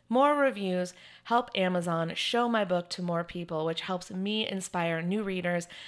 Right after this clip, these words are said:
that the body is designed to heal itself when given the tools that it needs to do so. And that's what I'm all about, and that's what I'm here to share. So I just want more potential readers to be able to get their hands on the life-saving information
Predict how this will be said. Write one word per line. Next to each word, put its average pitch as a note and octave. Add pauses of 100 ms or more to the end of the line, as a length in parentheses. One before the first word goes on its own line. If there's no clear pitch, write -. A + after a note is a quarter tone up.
(120)
that G3+
the G#3
body G3+
is F#3+
designed E3+
to F#3
heal E3+
itself E3
when F#3
given E3+
the E3
tools D#3+
that D#3+
it E3+
needs E3
to -
do D#3+
so. -
And F#3
that's G#3
what G3
I'm F3+
all E3+
about, F3
and F3+
that's E3+
what E3+
I'm E3
here E3
to E3+
share. E3+ (320)
So -
I A3+
just G#3
want F3
more G3
potential F#3
readers G3+
to -
be F3+
able A3
to D#4+
get C4+
their A#3
hands F#3 (140)
on F3+
the F3+
life-saving E3+
information E3+